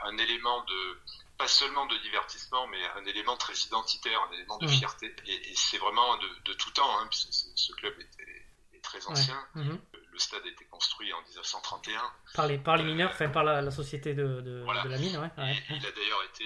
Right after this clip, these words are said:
Speaker 1: voilà,
Speaker 2: Mhm.
Speaker 1: construit à
Speaker 2: Mhm.
Speaker 1: l'initiative des, des, des
Speaker 2: Mhm.
Speaker 1: sociétés minières.
Speaker 2: Mhm.
Speaker 1: Euh, et par les mineurs, et, et c'est vraiment, euh, quelque chose qui reste, même si les mines sont fermées,
Speaker 2: Ouais.
Speaker 1: cette culture, euh, du bassin minier reste très ancrée
Speaker 2: Mm.
Speaker 1: et se manifeste à Bollaert,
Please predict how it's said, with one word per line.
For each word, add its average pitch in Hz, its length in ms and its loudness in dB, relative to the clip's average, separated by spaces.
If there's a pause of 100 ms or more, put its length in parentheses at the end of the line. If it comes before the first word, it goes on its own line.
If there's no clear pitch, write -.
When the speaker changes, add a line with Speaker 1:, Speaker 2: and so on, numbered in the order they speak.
(100)
Speaker 1:
voilà, 95 180 -2
Speaker 2:
Mhm. 127 140 -2
Speaker 1:
construit - 400 -12
à - 20 -2
Speaker 2:
Mhm. 151 80 0
Speaker 1:
l'initiative 135 580 -4
des, 90 240 -12 (380)
des, 90 220 -20
des - 80 -8
Speaker 2:
Mhm. 143 120 2
Speaker 1:
sociétés - 320 -2
minières. 120 340 -2
Speaker 2:
Mhm. 143 140 0 (540)
Speaker 1:
Euh, 92 260 0
et 101 100 -2
par 104 180 4
les 98 120 0
mineurs, 113 500 -2
et, 98 240 -8
et 98 40 -12
c'est - 220 -2
vraiment, 120 400 2 (140)
euh, 95 260 -2
quelque 85 220 -12
chose - 240 2
qui 101 160 -2
reste, - 340 -4 (200)
même 104 200 -4
si - 220 2
les 101 160 0
mines 113 140 -6
sont - 200 6
fermées, 98 420 0 (360)
Speaker 2:
Ouais. 165 80 0
Speaker 1:
cette 135 300 4
culture, 127 500 2 (260)
euh, 92 380 -2
du - 160 -8
bassin 107 320 2
minier 104 320 -4
reste 101 340 0
très - 260 0
ancrée 110 320 0
Speaker 2:
Mm. 135 160 2 (300)
Speaker 1:
et 90 80 -6
se - 240 8
manifeste 123 560 -4
à 98 60 2
Bollaert, 87 340 -4